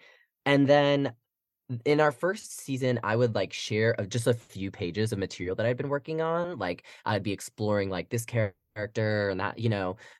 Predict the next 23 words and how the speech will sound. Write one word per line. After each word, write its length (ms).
um, 320
just, 180
like, 120
little 240
kind 200
of 100
bite-sized 580
pieces 680
for 180
me 840
to 1120
just 200
pr-, 300
explore 460
basically 340
the 140
ideas 560
I 60
was 140
trying 420
to 400
put 220
down 560